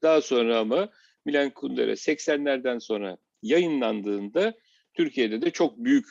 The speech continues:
okuyucu kesimlerine ulaştı. Filmin de etkisi olabilir, şunun bunun. Ama bir anda her şey değişiveriyor. Yani kanonun hiç kenarından geçmeyen, okuyucunun listelerine, hiçbir okuma listesine girmeyen bir yazar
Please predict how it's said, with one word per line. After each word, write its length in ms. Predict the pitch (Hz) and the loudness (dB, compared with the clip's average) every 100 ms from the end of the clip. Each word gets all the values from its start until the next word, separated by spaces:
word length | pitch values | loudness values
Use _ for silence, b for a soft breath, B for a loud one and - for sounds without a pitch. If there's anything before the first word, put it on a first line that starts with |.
| - _ | -16 _
okuyucu 400 | 104 - 95 95 | -8 -6 -8 -6
kesimlerine 680 | - 90 87 85 85 82 78 | -8 -8 -10 -10 -10 -8 -8
ulaştı. 600 | 85 82 82 - 131 131 | -6 -6 -8 0 2 2
Filmin 380 | - 135 117 113 | 0 0 2 2
de 60 | 104 | 2
etkisi 340 | 98 - - | 0 -6 -2
olabilir, 240 | 107 120 139 | 0 0 -4
şunun 320 | - 139 135 | -4 -4 -2
bunun. 180 | 110 - | -6 -4
Ama 260 | 135 156 165 | -2 -2 2
bir 80 | |
anda 420 | 214 143 151 226 b b b b b _ _ | 2 2 2 0 b b b b b _ _
her 180 | 208 196 | 6 8
şey 260 | 214 196 | 8 8
değişiveriyor. 580 | 170 160 - 143 120 107 | 8 6 4 2 4 2
Yani 260 | 135 156 147 | 4 2 0
kanonun 760 | 160 175 180 180 180 180 170 - _ - | -2 -2 -4 -6 -8 -6 -6 -12 _ -6
hiç 180 | 233 - | -6 -2
kenarından 540 | 165 160 165 175 180 | 0 2 2 2 2
geçmeyen, 520 | 143 - - 90 78 - | 0 -2 -8 -8 -8 -10
okuyucunun 640 | - 156 156 160 170 170 - b b - | -4 -2 -2 0 0 0 -6 b b -6
listelerine, 580 | 135 - 156 165 156 135 | -6 2 4 6 6 2
hiçbir 220 | 135 196 | 2 4
okuma 280 | 170 151 156 | 4 4 2
listesine 840 | 151 139 _ _ - 151 - 135 | 0 -4 _ _ -2 -2 0 -4
girmeyen 500 | 127 165 170 127 113 | -2 -2 -2 -2 -4
bir 60 | 131 | -2
yazar 420 | 151 120 190 220 | -4 0 -4 -4